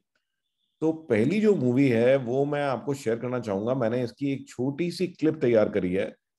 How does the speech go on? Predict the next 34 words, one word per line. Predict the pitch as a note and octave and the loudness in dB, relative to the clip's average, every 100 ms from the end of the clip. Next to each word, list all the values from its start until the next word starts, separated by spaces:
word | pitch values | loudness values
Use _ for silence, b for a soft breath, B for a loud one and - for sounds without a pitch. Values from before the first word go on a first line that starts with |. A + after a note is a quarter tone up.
| _ _ _ F3 | _ _ _ -2
इस | A3+ F#3+ | -2 0
मूवी | D#3+ E3 | 0 0
का | D#3+ | 0
नाम | C#3+ C3 B2+ | 2 2 2
है | C#3+ D3+ | 0 0
The | C3+ | -2
Gods | G#2 G2+ A2 C#3 B2 | 0 2 4 4 0
Must | G#2 G#2 | -6 -6
Be | A2+ F#2 | -6 -8
Crazy | G#2+ G2+ F2+ D#2 - _ _ _ _ _ _ A2+ | -2 -2 -2 -8 -14 _ _ _ _ _ _ 2
Part | A#2 A2+ | 2 2
One। | G2 F2 - _ _ A#2 | 0 -2 -8 _ _ -10
In | |
fact, | A2 B2+ C3 | -2 0 0
ऐसी | A2+ C3+ | 0 -2
मल्टीपल | G2+ F#2+ D3+ D#3+ | -2 -2 0 0
मूवीज | C#3 C3 C#3 C#3 | 0 -2 -4 -4
थी, | C#3+ | -4
ये | C3+ | -4
बहुत | F#2+ E2+ G2+ | -6 -8 -8
ही | D#3 | -6
सक्सेसफुल | A#2 - A2 D#3 D3+ | -6 -4 -6 -4 -2
मूवीज | C3+ C3 - | 0 -2 -4
थी। | B2 D3 - b b b - | -4 -6 -12 b b b -6
नाइनटीन | G#2 C3 F#3+ F#3+ | -2 -2 -2 -4
एटी | - A2+ D#3+ | -4 -2 -2
फ़ोर | C3+ D#3 D3 | 0 0 2
में | D3+ | 2
ये | C#3+ | 2
मूवी | A2 G#2+ C#3+ C#3+ C#3+ | 0 0 2 2 0
लॉन्च | G2+ G#2 A2 | -2 -4 -4
की | A2+ F#2+ | -6 -8
गई | E2+ | -8
थी। | D2 D2 | -8 -14